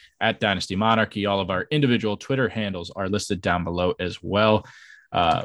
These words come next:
we have super producer Nick C running the Twitter right now, and he is doing an incredible job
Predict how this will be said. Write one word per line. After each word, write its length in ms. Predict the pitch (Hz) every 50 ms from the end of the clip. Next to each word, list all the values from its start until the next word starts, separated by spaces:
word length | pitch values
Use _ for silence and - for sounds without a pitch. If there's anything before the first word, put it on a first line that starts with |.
| - 82
we 220 | 90 107 110 104
have 340 | 110 107 104 104 98 92 - _
super 300 | - - - 139 135 120
producer 420 | 104 - 113 107 113 107 - 98 95
Nick 260 | 95 107 113 107 -
C 240 | - - 123 113 101
running 320 | 95 98 104 110 101 95
the 80 | 90 -
Twitter 320 | - - 95 82 82 85
right 240 | 85 87 85 85 67
now, 300 | 78 87 87 85 87 85
and 160 | - 92 95
he 200 | 95 117 127 123
is 140 | 107 107 -
doing 240 | - 113 107 104 101
an 60 | 98
incredible 480 | 95 92 - - - 120 117 110 110 95
job 460 | 95 104 101 101 - - 196 190